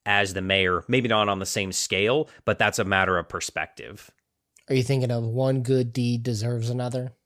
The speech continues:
Speaker 1: Yeah. But these are bad deeds. There's gotta be a bad saying, right? <laughs> These aren't good deeds. <laughs>
Speaker 2: Do you, uh, w-, one thing that I thought was really interesting was the facade the characters put on.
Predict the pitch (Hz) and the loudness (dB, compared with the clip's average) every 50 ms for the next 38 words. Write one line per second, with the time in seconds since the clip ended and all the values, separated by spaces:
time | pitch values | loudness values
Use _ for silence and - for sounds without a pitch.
0 | _ _ _ _ _ _ _ _ _ _ _ _ _ _ _ _ _ _ _ _ | _ _ _ _ _ _ _ _ _ _ _ _ _ _ _ _ _ _ _ _
1 | 143 139 131 110 92 78 71 - - _ _ _ _ _ _ _ _ _ _ _ | -8 -6 -4 -4 -4 -6 -6 -10 -18 _ _ _ _ _ _ _ _ _ _ _
2 | _ _ _ _ _ _ _ - - - - - - 120 127 147 143 151 131 - | _ _ _ _ _ _ _ -20 -20 -20 -12 -6 -6 -6 -6 0 0 0 2 4
3 | 143 135 143 147 131 110 104 95 85 80 78 80 - - - - - 127 120 202 | 4 6 6 4 4 0 -4 -6 -6 -6 -10 -10 -12 -12 -12 -8 -2 2 4 4
4 | 202 196 190 190 - 208 220 226 247 226 220 - 226 - - 226 202 - 95 101 | 6 6 4 4 6 6 6 8 6 6 6 4 2 4 4 4 4 4 4 4
5 | 113 151 185 190 - 170 - - 240 - - 202 226 - - - - - - - | 6 6 4 2 0 -2 2 2 2 2 2 0 0 0 0 -2 -2 -2 -2 -4
6 | 175 180 - - - - 202 220 254 240 190 160 123 147 196 208 156 120 127 123 | -4 -6 -8 -8 -4 0 2 4 4 4 4 2 4 4 4 4 4 0 0 0
7 | 117 127 156 147 139 127 - - - - - - - - - - - 151 135 139 | 2 2 0 0 0 0 -2 -2 -6 -12 -20 -20 -18 -16 -16 -4 -2 -2 -2 -2
8 | - 139 147 143 - 185 202 220 254 277 269 254 208 156 139 131 123 123 123 127 | -4 -6 -6 -4 0 0 2 4 4 4 4 4 4 6 6 6 6 4 4 2
9 | 143 160 - 160 156 214 240 262 - 302 254 196 156 143 139 - 143 135 131 127 | -2 -6 -6 -2 0 2 2 2 0 0 2 2 4 4 4 4 4 4 4 2
10 | 120 113 120 127 123 120 110 107 113 113 - 120 117 - 123 113 113 113 110 107 | 2 2 2 2 2 2 2 2 0 0 -2 -4 -4 -2 -2 -2 -2 -2 -2 -2
11 | 113 120 107 - 113 107 - - - 98 95 98 95 101 113 110 - 110 110 110 | -4 -6 -4 -4 -4 -4 -4 -4 -6 -6 -6 -8 -8 -8 -10 -6 -6 -6 -6 -6
12 | 110 - 120 113 - - 127 120 123 117 113 117 117 120 120 | -6 -6 -8 -8 -2 -2 -2 0 0 -2 -2 -4 -4 -6 -8